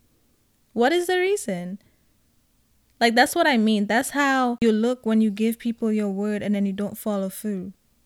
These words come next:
Like, what was the reason? You didn't have to commit, right? If you are the type of person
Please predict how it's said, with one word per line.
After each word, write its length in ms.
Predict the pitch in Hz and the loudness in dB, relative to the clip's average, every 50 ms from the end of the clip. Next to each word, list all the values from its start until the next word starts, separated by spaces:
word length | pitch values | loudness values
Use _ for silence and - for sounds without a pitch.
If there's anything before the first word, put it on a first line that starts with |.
| _ _ _ _ - | _ _ _ _ -4
Like, 120 | 214 208 196 | -2 -2 0
what 120 | 202 208 | 0 0
was 180 | 226 240 226 - | 0 0 -2 -2
the 100 | 214 202 | -2 -2
reason? 340 | 202 214 226 220 - 190 | 0 0 0 -2 -2 -2
You 80 | 185 190 | -2 -2
didn't 180 | 208 220 226 202 | 0 0 0 0
have 200 | 226 233 240 - | 0 -2 -2 -4
to 120 | - 240 | -6 -10
commit, 600 | 226 - - 202 196 196 180 170 - - - - - _ - | -8 -6 -6 -4 -4 -4 -6 -8 -12 -16 -20 -20 -20 _ -6
right? 360 | 202 190 190 196 208 220 - - _ _ _ _ _ _ _ _ _ _ _ _ _ - | -4 -2 -2 -2 -2 -6 -8 -14 _ _ _ _ _ _ _ _ _ _ _ _ _ -2
If 220 | 214 226 214 - | -2 -2 0 0
you 280 | 220 240 262 285 285 - | 0 0 0 0 -2 -2
are 220 | - 240 247 247 | 0 0 2 2
the 80 | 240 226 | 2 0
type 260 | 226 - 240 233 - | -2 -2 -2 -2 -2
of 160 | 226 214 - | -4 -8 -6
person 540 | - 220 202 214 - - - 226 226 220 220 | -4 -4 -4 -4 -4 -2 -2 0 2 2 0